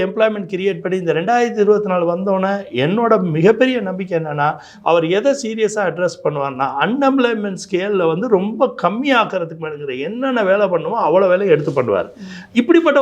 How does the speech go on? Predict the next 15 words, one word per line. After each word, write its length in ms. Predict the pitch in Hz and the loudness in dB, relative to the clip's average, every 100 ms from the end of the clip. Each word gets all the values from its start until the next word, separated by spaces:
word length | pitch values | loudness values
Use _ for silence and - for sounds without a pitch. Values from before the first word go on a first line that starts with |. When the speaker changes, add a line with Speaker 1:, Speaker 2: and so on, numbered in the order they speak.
| 269 | 4
Speaker 1:
ஒரு 100 | 247 | 2
அரசாங்கம் 380 | 262 269 269 233 | 0 -2 -2 0
வேணுமா 220 | 240 262 226 | 0 2 2
வேண்டாமா 320 | 214 208 196 185 | 2 0 -2 -4
நாட்டுக்கு? 320 | 185 170 190 - _ _ - | -4 -6 -10 -12 _ _ 2
இந்த 100 | 208 226 | 4 6
மாதிரி 140 | 247 185 | 6 6
ஜோக்கர்ஸ் 360 | 233 240 226 220 | 4 6 2 2
எல்லாம் 180 | 220 214 | 0 0
வச்சு 160 | 190 196 | -2 -4
நம்ம 140 | 180 170 | -2 -4
அரசாங்கம் 340 | 160 190 170 | -4 -6 -4
பண்ண 140 | 165 170 | -4 -6
முடியுமா? 280 | 170 196 185 - - 170 | -6 -4 -4 -6 -10 2
இந்த 120 | 196 | 4